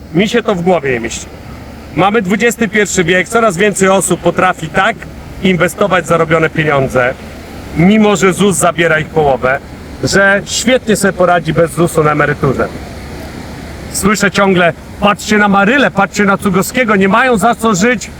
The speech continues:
bo zus im nie wypłaca emerytur”. Moi drodzy, niech Cugowski i Maryla sprzedadzą chociaż jedno Porsche i jedną willę, którą mają dzięki temu, że przez całe życie nie płacili zusu,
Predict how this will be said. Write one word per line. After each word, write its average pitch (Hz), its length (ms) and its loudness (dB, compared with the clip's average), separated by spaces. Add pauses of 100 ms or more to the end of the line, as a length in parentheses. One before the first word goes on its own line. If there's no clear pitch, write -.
(220)
bo 202 220 2
zus 233 280 0
im 233 100 2
nie 214 100 4
wypłaca 208 420 2
emerytur”. 185 520 2
Moi 277 300 2
drodzy, 214 480 2 (260)
niech 233 240 2
Cugowski 233 720 2
i 226 60 4
Maryla 220 440 4
sprzedadzą 226 640 0
chociaż 214 340 0
jedno 226 320 2
Porsche 202 640 2 (260)
i 190 80 6
jedną 233 400 4
willę, 208 420 4
którą 208 240 0
mają 214 400 4
dzięki 202 320 0
temu, 233 280 2
że 190 120 0
przez 208 240 -2
całe 226 320 2
życie 202 280 0
nie 190 100 2
płacili 190 380 0
zusu, 220 360 0